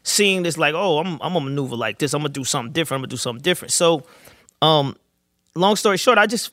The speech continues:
I, I saw that as my place. I saw these guys just trying to fight for the same space. And I'm like, "Shit, I'm cool. I'm getting my money. I'm doing what I'm doing in my own space. And I'ma just be cool with them." Um, I didn't even know, like, how serious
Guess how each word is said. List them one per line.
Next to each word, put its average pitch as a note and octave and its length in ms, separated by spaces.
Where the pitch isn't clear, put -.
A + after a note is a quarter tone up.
I, E3 260
I E3 120
saw F#3+ 280
that E3+ 140
as C#3+ 120
my C3+ 160
place. D#3 300
I D3+ 60
saw F3+ 220
these F3+ 160
guys D3 280
just C#3+ 140
trying C#3+ 160
to C3 60
fight C#3 340
for - 100
the C3+ 80
same C#3+ 300
space. F3 360
And C3+ 100
I'm D3+ 80
like, C#3 160
"Shit, C#3 180
I'm E3+ 140
cool. F3 340
I'm F3 100
getting D#3 280
my D#3 100
money. D#3+ 260
I'm D#3+ 120
doing D#3+ 160
what D#3 80
I'm D#3 140
doing D#3 180
in D#3 80
my D3+ 80
own E3 280
space. D#3 380
And C#3+ 100
I'ma E3+ 140
just C#3+ 200
be C#3+ 120
cool G#3+ 280
with D3+ 140
them." - 160
Um, C3+ 400
I E3 120
didn't A#3 140
even F#3 220
know, G3 220
like, D3+ 420
how D#3 600
serious D#3 840